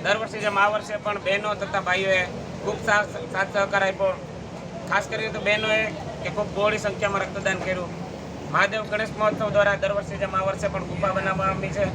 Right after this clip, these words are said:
જેમાં ખૂબ બહોળી સંખ્યામાં લોકોનો સાથ સહકાર મળ્યો છે અને ખૂબ ભીડ પણ, અ, થઈ છે. ખાસ કરીને અને અમે પોલીસનો સા-, સાથ સહકાર, અમને બહુ સ્ટાફનો સાથ સહકાર મળ્યો છે, એમનો પણ અમે ખૂબ ખૂબ આભાર.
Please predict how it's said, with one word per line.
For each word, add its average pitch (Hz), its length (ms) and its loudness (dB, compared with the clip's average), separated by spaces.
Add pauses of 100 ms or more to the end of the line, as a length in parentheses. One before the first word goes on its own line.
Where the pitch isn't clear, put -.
(520)
જેમાં 196 260 2 (920)
ખૂબ 214 140 0
બહોળી 233 260 2
સંખ્યામાં 214 440 2
લોકોનો 214 320 4
સાથ 202 260 0
સહકાર 208 280 4
મળ્યો 208 280 2
છે 214 160 0 (500)
અને 202 280 2 (680)
ખૂબ 160 200 -2
ભીડ 226 240 2
પણ, 226 140 2
અ, 196 380 4 (100)
થઈ 196 140 4
છે. 156 180 -6 (600)
ખાસ 190 240 2
કરીને 214 240 4
અને 208 160 4
અમે 196 480 0 (640)
પોલીસનો 214 380 2
સા-, 180 480 2 (280)
સાથ 196 240 2
સહકાર, 214 220 2
અમને 208 200 0
બહુ 202 240 0
સ્ટાફનો 202 520 0 (340)
સાથ 190 220 2
સહકાર 202 260 4
મળ્યો 202 280 0
છે, 202 80 -2
એમનો 202 240 4
પણ 196 140 2
અમે 196 120 -2
ખૂબ 196 220 -4
ખૂબ 196 120 0
આભાર. 190 200 4